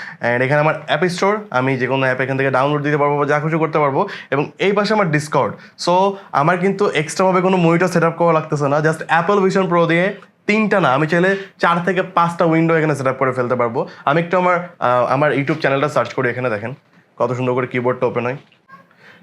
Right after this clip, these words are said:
So দেখেন, এখানে একটা কিবোর্ড ওপেন হয়ে গেল, এটা আমি একটু এখানে ধরে এখানে রাখি। ওকে,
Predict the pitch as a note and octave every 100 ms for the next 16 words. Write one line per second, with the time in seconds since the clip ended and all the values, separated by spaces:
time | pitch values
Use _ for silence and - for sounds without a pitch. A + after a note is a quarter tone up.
0 | - D3+ C3+ B2 D#3 E3 F3+ E3+ D3+ D3
1 | E3 C3+ D3 D3 C3+ C#3+ D#3+ C#3 C#3 C3+
2 | B2 A#2+ C3 B2+ B2+ C3+ - _ _ -
3 | B2+ B2 A2 A#2 - - _ _ _ -
4 | A2+